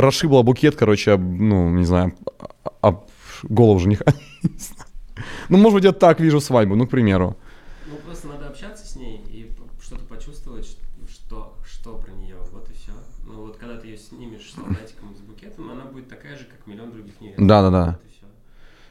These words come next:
Speaker 1: То есть, ну, ну, и ты, по-, по-, получается, стараешься тоже вытащить, э, получается, сущность модели из, э,
Speaker 2: М,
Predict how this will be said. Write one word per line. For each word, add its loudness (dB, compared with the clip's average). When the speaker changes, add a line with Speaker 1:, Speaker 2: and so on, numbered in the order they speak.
Speaker 1:
То 4
есть, 0
ну, 4
ну, 4
и 6
ты, -2
по-, 4
по-, -6
получается, 0
стараешься 4
тоже 4
вытащить, 2
э, 6
получается, 0
сущность 2
модели 6
из, 4
э, 4
Speaker 2:
М, -16